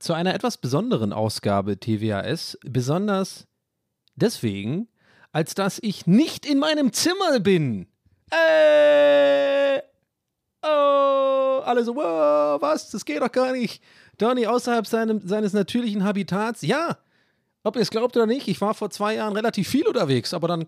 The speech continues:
gab's irgendwie so einen Vorfall in der Welt, <laughs> wo ich dann immer nur noch drin war und in den gleichen fünf Straßen immer die gleichen Spaziergänge gemacht hab. Anderes Thema, reden wir nicht drüber. Ich bin einfach sehr froh, mal rauszukommen. Ich bin diese Woche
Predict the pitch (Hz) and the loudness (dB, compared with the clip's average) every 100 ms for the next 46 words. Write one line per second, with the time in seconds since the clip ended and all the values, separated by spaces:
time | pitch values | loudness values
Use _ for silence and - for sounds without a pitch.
0 | - 185 - 170 147 131 135 127 _ - | -4 -4 -4 -4 -2 0 0 -2 _ -4
1 | 214 - 135 131 - 156 131 127 127 - | -2 -2 -4 -4 -4 0 2 2 0 -4
2 | - - 330 - - - - - 151 135 | -16 -4 -4 -4 -8 -14 -20 -8 -6 -4
3 | 160 151 147 143 143 247 247 214 170 170 | -4 -4 -4 -4 -4 -2 -2 -2 -4 -4
4 | 156 147 143 143 151 143 139 143 139 269 | -2 -2 -4 -6 -6 -6 -4 -4 -4 -4
5 | - 180 175 147 170 - 370 277 277 254 | -4 -4 -4 -4 -6 -6 -4 -2 -2 -2
6 | 208 202 - 185 - - - 208 190 185 | -2 -2 -2 -6 -6 -8 -6 -6 -6 -6
7 | 185 - - 370 - - 311 330 - - | -8 -8 -6 -4 -2 -4 -4 -8 -12 -20
8 | - 214 233 - 233 254 - - - _ | -6 -2 -2 -2 -6 -10 -14 -20 -20 _
9 | - - - 202 - 170 147 135 165 - | -10 -8 -8 -6 -4 -2 0 0 -2 0
10 | 160 175 135 135 170 - - 110 123 - | 2 2 2 2 0 -4 -4 -4 -4 -8
11 | - 165 151 170 185 151 147 180 190 | -8 -6 -4 -4 -4 -2 -2 -2 -6